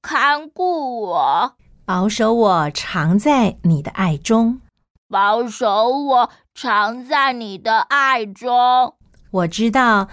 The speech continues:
Speaker 2: 你对我有美好的计划。
Speaker 1: 我知道你对我有美好的计划。
Speaker 2: 有时候我不明白。
Speaker 1: 有时候我不明白。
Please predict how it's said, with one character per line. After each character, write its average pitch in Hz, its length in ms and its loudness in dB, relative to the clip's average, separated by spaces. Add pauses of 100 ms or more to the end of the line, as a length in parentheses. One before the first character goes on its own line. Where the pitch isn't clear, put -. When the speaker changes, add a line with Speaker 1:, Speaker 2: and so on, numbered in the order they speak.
Speaker 2:
你 202 180 4
对 311 280 0
我 190 480 2
有 160 280 0
美 160 360 2
好 196 320 -4
的 156 140 -4
计 240 320 0
划。 165 380 -6 (480)
Speaker 1:
我 226 340 0
知 277 400 -10
道 285 340 0 (220)
你 233 240 -8
对 311 520 2
我 240 420 -2 (260)
有 202 320 0
美 196 400 -2
好 254 380 -2
的 220 180 -6
计 269 400 -12
划。 240 640 0 (420)
Speaker 2:
有 190 240 0
时 190 180 -4
候 208 380 2
我 165 240 0
不 294 260 2
明 170 300 4
白。 147 480 -4 (300)
Speaker 1:
有 233 420 -2
时 240 360 -4
候 302 420 2 (260)
我 233 360 2
不 311 320 -2
明 220 600 -8
白。 233 680 0